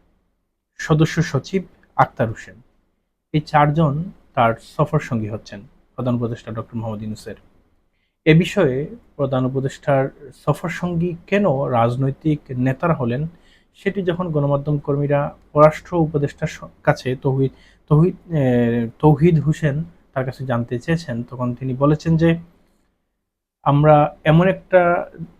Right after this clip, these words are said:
দিকে এগুচ্ছি কিংবা আমরা এমন একটি পন্থায় যাচ্ছি যেটি খুব শীঘ্রই একটি কিংবা রাজনৈতিক দলসমূহের কাছেই দেশকে হস্তান্তর করতে হচ্ছে।" সুতরাং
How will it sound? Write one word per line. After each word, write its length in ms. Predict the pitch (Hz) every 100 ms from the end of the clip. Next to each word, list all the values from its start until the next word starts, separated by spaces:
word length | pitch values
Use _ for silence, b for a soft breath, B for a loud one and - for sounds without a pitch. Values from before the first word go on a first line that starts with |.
| _ _ _ 147
দিকে 340 | 147 165 156 160
এগুচ্ছি 560 | 139 165 170 143 131 131
কিংবা 560 | 135 131 127 123 123 - _ _
আমরা 200 | 131 127
এমন 160 | 127 139
একটি 240 | 147 160
পন্থায় 400 | 147 139 135 139
যাচ্ছি 500 | 127 143 - 131 117
যেটি 320 | 120 120 123
খুব 200 | 117 -
শীঘ্রই 520 | - 143 151 170 131 165 - _ _ 127
একটি 380 | - 123 120 120 _ _
কিংবা 400 | 131 120 117 123
রাজনৈতিক 460 | 127 127 123 123
দলসমূহের 800 | 120 120 120 - 131 131 135 131
কাছেই 380 | - 151 151 185
দেশকে 320 | 127 117 -
হস্তান্তর 360 | 113 - 120 117
করতে 280 | 117 117 120
হচ্ছে।" 220 | 117 135
সুতরাং 320 | 151 156 285